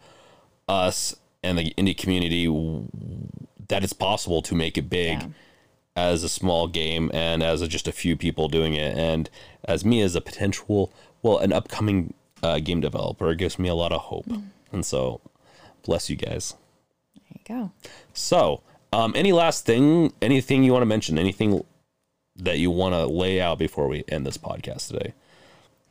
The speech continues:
Speaker 2: Just go play it. If you haven't played it or it's been a long time and you remember liking it, go play it. It's fun. It is not, I don't feel like it's a game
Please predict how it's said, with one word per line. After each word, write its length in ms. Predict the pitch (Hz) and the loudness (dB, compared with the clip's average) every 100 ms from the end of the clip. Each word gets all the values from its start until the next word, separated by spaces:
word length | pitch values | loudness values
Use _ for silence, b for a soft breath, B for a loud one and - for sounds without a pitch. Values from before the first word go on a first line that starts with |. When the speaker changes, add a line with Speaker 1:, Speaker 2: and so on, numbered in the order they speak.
| b b b b _ _ _ - | b b b b _ _ _ -12
Speaker 2:
Just 160 | - | -8
go 100 | - | -4
play 240 | 320 254 269 | 0 2 2
it. 120 | - _ - | 0 _ -8
If 100 | 208 | 0
you 80 | 226 | 2
haven't 240 | 262 285 | 2 0
played 260 | - 247 254 | -2 0 2
it 220 | 262 254 - - | 0 -4 -12 -2
or 280 | 170 175 | 2 4
it's 180 | 165 160 | 2 0
been 140 | - 226 | -2 0
a 40 | |
long 200 | 226 226 | 2 0
time 420 | 233 233 220 226 | -2 -2 0 0
and 160 | 214 185 | -2 0
you 80 | 170 | 0
remember 340 | 170 185 196 | 0 2 2
liking 480 | 180 165 180 196 208 | 2 0 -2 -4 -2
it, 200 | 247 - _ - | -4 -6 _ -10
go 160 | - | -10
play 320 | 247 - - | -10 -8 -4
it. 140 | 214 - | -2 -2
It's 260 | 185 190 - _ _ | -2 -4 -14 _ _
fun. 300 | 202 180 135 | 0 0 0
It 160 | 120 180 | -2 0
is 160 | 190 | 0
not, 380 | 208 202 226 - B B B B | 0 2 0 -4 B B B B
I 80 | 226 | 2
don't 180 | 262 285 | 2 2
feel 100 | 302 | 0
like 120 | 285 | 0
it's 120 | 269 | -4
a 40 | 233 | -2
game 460 | 208 202 202 196 | 0 2 2 0